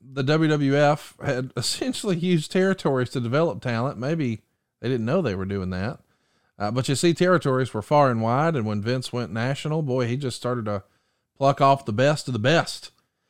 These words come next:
And eventually, Vince would even convince promoters to send in tapes of their shows for him to air on U S A. And, well, he wound up signing away some of the very best talent. And eventually, as those territories start to die down,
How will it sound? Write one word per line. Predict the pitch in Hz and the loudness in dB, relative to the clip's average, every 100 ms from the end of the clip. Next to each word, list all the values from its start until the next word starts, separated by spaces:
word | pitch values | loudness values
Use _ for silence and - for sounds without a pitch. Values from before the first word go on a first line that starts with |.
| _ _ | _ _
And | - 117 117 113 117 110 | -6 -2 0 0 -2 -2
eventually, | 120 120 185 - 135 120 131 | -2 2 2 2 0 2 0
Vince | 180 104 123 135 | -4 -4 -2 -2
would | 127 120 | -2 -2
even | 135 123 | -2 -4
convince | 117 117 110 131 | -2 -2 -2 -4
promoters | - 117 120 160 117 120 | -6 -2 0 0 -2 -6
to | 110 | -6
send | - 120 | -4 -2
in | 120 110 | -2 -2
tapes | 143 160 | -2 -2
of | - | -4
their | 120 | -4
shows | 113 117 110 156 | -4 -4 -2 -4
for | - | -6
him | 117 120 | -6 -4
to | - | -4
air | 127 143 139 | -2 0 0
on | 117 | 0
U | 117 107 | -2 -4
S | 98 - | -4 -2
A. | 160 170 175 | 0 2 2
And, | 123 98 - _ _ _ _ _ _ _ - | 0 -4 -8 _ _ _ _ _ _ _ -6
well, | 95 123 170 185 - _ 110 | 0 2 4 2 -2 _ -6
he | 135 | -4
wound | 135 135 139 | -2 -2 0
up | 139 - | -2 -4
signing | - 117 135 131 | -6 -4 -2 -2
away | 123 139 | -2 -2
some | - 131 | -4 -4
of | 117 | -4
the | |
very | 110 131 | -2 -2
best | 135 127 120 | 0 -2 -2
talent. | - 123 143 185 - | -6 -4 0 -2 -2
And | 107 98 98 _ _ _ _ _ _ | -12 -14 -20 _ _ _ _ _ _
eventually, | - 147 214 - 151 165 165 | 0 4 4 4 2 4 4
as | 131 127 | 2 2
those | 143 - | -2 0
territories | 170 160 - 160 139 127 | 0 0 0 -2 -2 0
start | 147 135 | -2 0
to | 135 | 0
die | 135 135 | 0 2
down, | 151 202 175 185 | 2 4 4 4